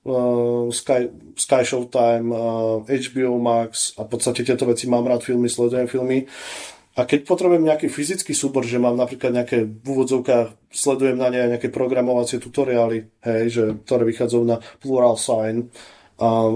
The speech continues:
a teraz postupne ku Computer Vision z Udemy, takže nejakým spôsobom, ale to musím cez mobil tam púšťať, to je také komplikovanejšie, ale používam to v podstate fakt, že na to, takže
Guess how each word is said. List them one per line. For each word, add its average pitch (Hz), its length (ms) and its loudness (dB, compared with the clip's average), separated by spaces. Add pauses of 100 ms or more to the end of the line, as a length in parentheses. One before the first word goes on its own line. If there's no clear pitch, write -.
a - 80 -4
teraz 127 320 2 (240)
postupne 120 560 0
ku 127 80 -4
Computer 123 480 0
Vision 117 320 2
z 120 240 0
Udemy, 123 320 0 (560)
takže 113 400 0
nejakým 120 400 0
spôsobom, 117 560 -2
ale 117 220 0
to 120 100 -2
musím 113 240 -6
cez 117 160 -2
mobil 113 320 0
tam 110 160 -2
púšťať, 107 320 -10
to - 80 -4
je 110 120 0 (120)
také 117 240 -4
komplikovanejšie, 117 720 -2
ale 120 160 2 (160)
používam 151 400 2
to - 80 -4
v - 80 -6
podstate 139 320 -2
fakt, 139 160 0
že 135 80 0
na 117 160 2
to, 113 80 -12
takže 113 300 -2